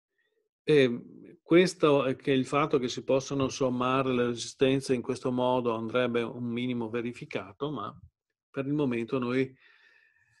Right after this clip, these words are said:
lo accettiamo come, eh, come veritiero. Eh, detto questo, noi abbiamo una ricetta per trattare l'evaporazione all'interno delle piante.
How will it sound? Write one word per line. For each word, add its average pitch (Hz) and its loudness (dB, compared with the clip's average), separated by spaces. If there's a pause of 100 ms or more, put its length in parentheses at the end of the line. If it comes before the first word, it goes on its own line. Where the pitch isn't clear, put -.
(720)
lo 135 4
accettiamo 127 0
come, 123 -2
eh, 120 -6
come 123 -2
veritiero. 113 -4 (3000)
Eh, 139 6
detto 190 6
questo, 160 8
noi 170 6
abbiamo 139 6
una 127 2
ricetta 147 2
per 143 0
trattare 143 0
l'evaporazione 139 2
all'interno 131 0
delle 123 -2
piante. 110 -8